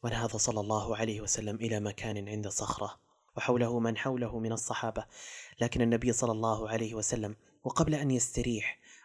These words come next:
أراد الاطلاع إلى ما آلت إليه المعركة، فحاول الصعود على الصخرة فلم يستطع، فبرك طلحة بن عبيد الله تحته، فصعد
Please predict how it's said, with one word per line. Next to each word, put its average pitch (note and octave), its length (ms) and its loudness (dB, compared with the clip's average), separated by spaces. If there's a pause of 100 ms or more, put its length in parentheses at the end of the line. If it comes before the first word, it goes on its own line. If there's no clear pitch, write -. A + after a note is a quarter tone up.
(100)
أراد A#2+ 300 4
الاطلاع A2 720 0
إلى A2+ 220 0
ما A2 380 -2
آلت B2 220 -4
إليه A#2+ 300 0
المعركة، G#2 540 -4 (420)
فحاول D#3+ 360 8
الصعود C3+ 440 4
على A#2+ 160 4
الصخرة A#2 440 2
فلم A2+ 420 0
يستطع، A2+ 600 0 (420)
فبرك A#2+ 520 4
طلحة B2 440 2
بن A2+ 180 -2
عبيد A2+ 320 2
الله A2+ 280 0
تحته، - 420 -2 (320)
فصعد A2+ 640 2